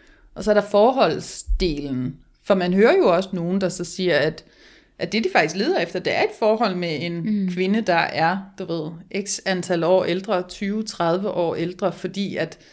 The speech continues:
Speaker 1: at hun vil være mere stabil, og vil ligesom kunne fastholde ens bedre end de der yngre kvinder, der bare sådan, tsk, tsk.
Speaker 2: Mm.
Speaker 1: Ja.
Speaker 2: Og hvad tænker kvinden så, når hun vil have den yngre mand? Han er livlig og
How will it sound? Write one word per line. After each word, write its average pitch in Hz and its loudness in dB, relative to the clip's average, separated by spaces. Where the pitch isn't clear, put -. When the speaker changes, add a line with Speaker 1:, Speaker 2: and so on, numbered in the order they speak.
Speaker 1:
at 170 -6
hun 202 -2
vil 190 -4
være 185 4
mere 185 2
stabil, 202 -2
og 170 -2
vil 185 -4
ligesom 208 -2
kunne 196 -6
fastholde 190 0
ens 175 -8
bedre 185 2
end 170 -2
de 185 -4
der 180 2
yngre 220 0
kvinder, 190 -2
der 180 -4
bare - -2
sådan, - -10
tsk, - -16
tsk. - -20
Speaker 2:
Mm. 208 -4
Speaker 1:
Ja. 170 2
Speaker 2:
Og 208 -4
hvad 202 0
tænker 202 -6
kvinden 202 -4
så, 214 -10
når 196 -4
hun 196 -2
vil 190 -6
have 196 -6
den 202 -6
yngre 202 -4
mand? 202 -4
Han 208 -4
er 190 -2
livlig 214 2
og 185 -6